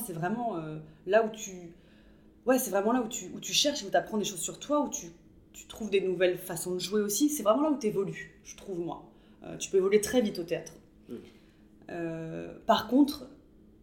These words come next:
Speaker 1: j'aime beaucoup plus le rythme d'un tournage. J'a-, j'adore le fait que tu te dédies à quelque chose pendant,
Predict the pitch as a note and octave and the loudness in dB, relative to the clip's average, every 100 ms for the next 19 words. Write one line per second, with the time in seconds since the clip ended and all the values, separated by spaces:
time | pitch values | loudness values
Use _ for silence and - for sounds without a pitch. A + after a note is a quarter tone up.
0 | _ - F3+ F3+ F#3 A#3+ - - A3+ B3 | _ -6 -2 0 2 0 -2 -6 -2 -2
1 | G3 F3 E3 G#3 G#3+ F#3 E3+ D#3+ D#3 D3 | 0 0 0 0 -2 -2 -2 0 -2 -2
2 | D3+ - F3+ E3 D3 - - - - - | -8 -10 -4 -4 -4 -8 -18 -20 -20 -10
3 | F#3 E3+ E3 G#3+ G#3+ - F#3+ - F3+ - | -6 -4 2 6 6 4 -2 -6 -12 -12
4 | F3+ E3+ E3 D#3+ E3 D#3 G3 E3 G#3 G3 | -10 -8 -8 -8 -10 -4 -4 -4 0 2
5 | F3+ F3+ F3 G3+ G#3 - E3 D3+ D3+ D3+ | 2 -2 -8 -8 -10 -6 -6 -6 -10 -12